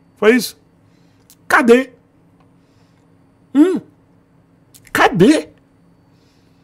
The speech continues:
Cadê? Não, tio Chico. Aí vem os chupadores de picolé de Juju. Não, tio Chico, é porque eles, vai tudo pra fábrica. Ah, tá bom. Aí teve a seca do Rio Amazonas em dezembro.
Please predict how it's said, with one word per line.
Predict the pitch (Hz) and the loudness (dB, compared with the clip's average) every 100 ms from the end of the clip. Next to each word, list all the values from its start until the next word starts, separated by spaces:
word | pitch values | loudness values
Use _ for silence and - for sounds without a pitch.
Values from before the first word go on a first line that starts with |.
| _ _ - | _ _ -8
Cadê? | 185 208 240 220 - _ _ _ _ _ _ _ _ _ _ _ _ - _ _ | -4 0 0 0 -6 _ _ _ _ _ _ _ _ _ _ _ _ -20 _ _
Não, | 107 107 160 220 | -8 -4 -4 -6
tio | - | -8
Chico. | - 110 - | -12 -12 -10
Aí | 113 127 | -6 -6
vem | 131 | -6
os | 123 | -8
chupadores | 127 127 123 123 | -10 -8 -4 -6
de | |
picolé | 123 123 127 | -6 -8 -8
de | 139 | -8
Juju. | 113 110 - - _ | -10 -14 -18 -20 _
Não, | 202 240 247 240 | -2 -2 0 -2
tio | 196 180 | -4 -10
Chico, | - 165 156 175 | -8 -6 -6 -8
é | |
porque | 175 175 - 190 214 214 | -10 -8 -4 -2 -2 -2
eles, | 175 185 190 151 - 147 123 | -2 -2 -4 -8 -14 -16 -6
vai | 160 | -4
tudo | - 196 214 | -4 -6 -4
pra | 226 | -4
fábrica. | - 165 170 151 127 - _ _ _ _ _ _ _ _ _ | -2 -2 -2 -4 -8 -16 _ _ _ _ _ _ _ _ _
Ah, | 120 135 139 | -6 -4 -4
tá | 147 | -4
bom. | 131 113 - _ _ - - - _ _ | -6 -8 -10 _ _ -20 -20 -20 _ _
Aí | 123 143 | -4 -4
teve | 143 156 160 | -2 -2 -2
a | |
seca | 151 - 156 156 - 160 _ _ _ _ | -4 -2 -2 -2 -10 -16 _ _ _ _
do | 120 127 | -8 -2
Rio | 143 | 0
Amazonas | 156 147 120 143 156 175 151 | 0 -2 -2 -4 -4 -4 -4
em | 165 | -4
dezembro. | 196 151 147 170 170 117 | -4 -2 -2 0 -2 -4